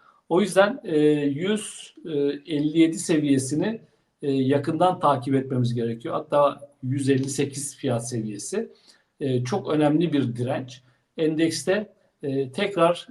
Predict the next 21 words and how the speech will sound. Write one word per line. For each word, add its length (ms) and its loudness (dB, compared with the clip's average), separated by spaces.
e, 280 -2
yani 460 -8
önceki 460 0
zirve 600 2
ve, 320 2
e, 240 -6
hedef 440 0
fiyat 440 0
seviyelerine 640 0
doğru 320 2
bir 220 -2
trend 400 2
başlayabilmesi 800 0
için 360 -4
ilk 200 -4
önce 340 2
buranın, 480 0
e, 200 -4
aşıldığını 600 0
görmemiz 600 2
lazım. 400 -2